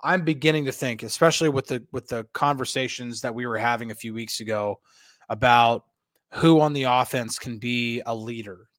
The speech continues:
can really kinda carry on the Steelers' way, uh, of things. There was one thing that happened yesterday,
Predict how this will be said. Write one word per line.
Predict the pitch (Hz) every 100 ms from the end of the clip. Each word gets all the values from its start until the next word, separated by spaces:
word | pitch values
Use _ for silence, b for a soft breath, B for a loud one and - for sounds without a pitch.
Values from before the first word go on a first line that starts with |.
| -
can | 135 120
really | 127 131 131 120 -
kinda | 139 131
carry | 117 - 131 127
on | 127 123
the | 113
Steelers' | - 123 120 113 110
way, | 107 104 98 98 _ _ _ _ _ -
uh, | 117 107
of | 104 -
things. | 113 104 101 101 - _ _ _ _ _ _ _ _ _ _ -
There | 151
was | 131
one | 143 180 170
thing | 160 151
that | 131
happened | 135 135 123 117
yesterday, | 117 - - 104 95 95